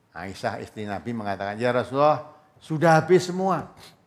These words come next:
Sudah saya bagikan bagian kepada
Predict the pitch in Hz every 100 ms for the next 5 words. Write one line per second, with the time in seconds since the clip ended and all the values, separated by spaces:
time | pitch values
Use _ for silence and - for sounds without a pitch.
0 | _ _ _ _ _ _ _ _ _ _
1 | _ _ - _ _ _ _ _ 143 120
2 | 143 123 127 113 135 120 135 117 110 110
3 | 127 113 117 117 123 107 -